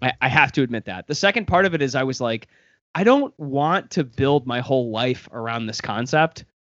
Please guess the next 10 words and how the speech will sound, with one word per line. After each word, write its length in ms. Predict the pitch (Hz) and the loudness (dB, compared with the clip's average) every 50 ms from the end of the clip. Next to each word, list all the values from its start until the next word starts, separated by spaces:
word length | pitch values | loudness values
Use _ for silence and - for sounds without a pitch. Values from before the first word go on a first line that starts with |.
| _ _ - | _ _ 2
Like, 140 | 147 147 135 | 2 4 4
I 100 | 139 156 | 2 2
just 200 | 151 185 170 196 | 2 0 0 2
had 160 | 190 185 170 | 2 2 2
this 160 | 175 156 - | 0 -4 -2
one 180 | 139 139 151 147 | -2 0 2 2
idea 300 | 143 143 135 139 135 127 | 2 0 0 0 -2 -2
for 160 | - 135 123 | -2 -6 -8
this 100 | - - | -8 -8
book 480 | - - 180 175 131 101 104 - - | -4 0 2 2 2 0 -2 -6 -12